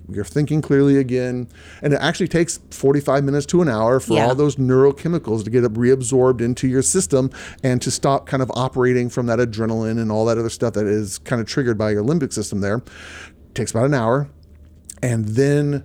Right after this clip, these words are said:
Speaker 1: you can go back and go, "Okay, let's see if we can look at what just happened back then." And here's a feelings chart. Here's some words that we can pick from.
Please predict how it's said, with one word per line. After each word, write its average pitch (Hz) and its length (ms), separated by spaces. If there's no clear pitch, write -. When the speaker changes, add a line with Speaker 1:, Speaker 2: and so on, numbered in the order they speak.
Speaker 1:
you 123 160
can 120 160
go 120 140
back 113 360
and 110 140
go, 107 360
"Okay, 143 360
let's 135 200
see - 200
if 170 80
we 135 160
can 117 180
look 160 260
at 117 240
what 127 540
just 143 400
happened 107 480
back 92 280
then." 82 340
And 123 480
here's 135 640
a 135 120
feelings 131 460
chart. 123 320
Here's 117 200
some 143 220
words 135 380
that 143 120
we 127 120
can 123 120
pick - 240
from. 127 480